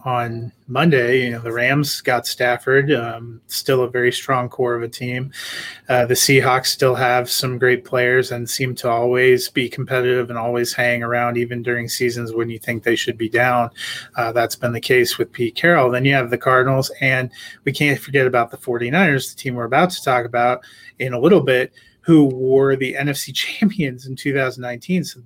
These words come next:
this is, in my opinion, probably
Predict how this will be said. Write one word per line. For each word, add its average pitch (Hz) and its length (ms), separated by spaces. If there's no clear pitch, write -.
this 214 280
is, 170 540
in 131 160
my 139 180
opinion, 151 500
probably 139 760